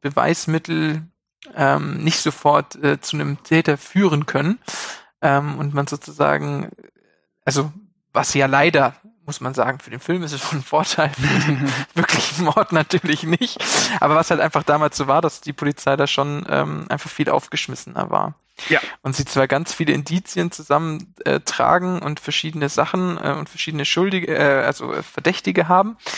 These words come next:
Speaker 1: und auch, ähm, ganz viele Details über den, über den Mörder wissen, dass er zum Beispiel immer in einer Regennacht angreift, also nach, oder,
Speaker 2: Mhm.
Speaker 1: ähm, nach seinem Opfer sucht,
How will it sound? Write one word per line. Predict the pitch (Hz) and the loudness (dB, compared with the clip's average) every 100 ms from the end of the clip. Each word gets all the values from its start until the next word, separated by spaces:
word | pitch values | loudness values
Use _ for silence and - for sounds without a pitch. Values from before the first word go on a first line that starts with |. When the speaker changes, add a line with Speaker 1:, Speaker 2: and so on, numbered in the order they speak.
| - - - | -8 -12 -6
Speaker 1:
und | 151 151 147 | -2 -2 0
auch, | - 147 151 - - | 2 2 2 -2 0
ähm, | 143 139 143 143 147 - _ _ _ _ _ _ | 2 2 0 -6 -8 -10 _ _ _ _ _ _
ganz | 139 143 - | -4 -2 -6
viele | 165 160 143 143 | -2 2 2 0
Details | - - 143 - 139 190 202 - | -2 -2 0 2 2 4 0 -4
über | - 170 | -6 -4
den, | 160 156 151 | -2 -4 -6
über | - 151 147 | -10 -4 -2
den | 135 | 0
Mörder | 131 143 190 180 | 0 2 4 2
wissen, | 190 202 196 - - | -2 -2 -4 -4 -10
dass | 175 - | -8 -6
er | 135 | -6
zum | 143 | -2
Beispiel | 139 143 - - 147 143 - | 0 0 -2 -2 0 0 0
immer | 156 156 - | 0 0 0
in | 151 | -2
einer | 135 143 170 | 2 2 2
Regennacht | 147 147 175 170 160 160 - - - | 0 0 0 0 0 -2 -10 -8 -4
angreift, | 156 170 160 156 175 - - _ | -2 0 2 2 2 -4 -14 _
also | - 147 | -10 -4
nach, | 147 143 - | -2 -4 -4
oder, | 131 120 | 0 4
Speaker 2:
Mhm. | 117 117 | 4 2
Speaker 1:
ähm, | - - - | -2 -4 -4
nach | 147 | -4
seinem | - 143 | -2 -2
Opfer | 139 - 147 | -4 -2 -2
sucht, | - 151 | -2 -6